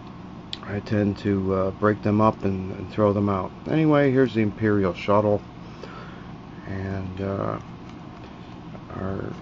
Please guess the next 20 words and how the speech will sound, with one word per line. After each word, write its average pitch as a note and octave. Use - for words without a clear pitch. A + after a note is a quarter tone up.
we G2+
got G2+
our G2+
landing G#2+
gears G#2+
for G#2+
it G2+
to G#2
stand G#2+
on, G#2
and G#2+
those A2
flip A2+
underneath G#2
when G2+
you, G2+
uh, G2+
lower G#2
the G2+
wings. G#2